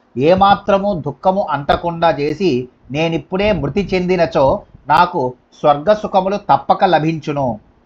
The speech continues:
సంక్రమణం. తృణజాలూక న్యాయమున ఒక దేహము నుండి మరి ఒక దేహమును పొందుట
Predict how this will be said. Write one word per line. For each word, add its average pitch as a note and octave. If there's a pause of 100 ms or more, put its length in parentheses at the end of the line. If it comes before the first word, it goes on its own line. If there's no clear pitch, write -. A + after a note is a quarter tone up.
(760)
సంక్రమణం. C#3+ (720)
తృణజాలూక F#3
న్యాయమున D#3+ (280)
ఒక C3+
దేహము F#3+
నుండి F#3+
మరి E3
ఒక F3
దేహమును E3
పొందుట D3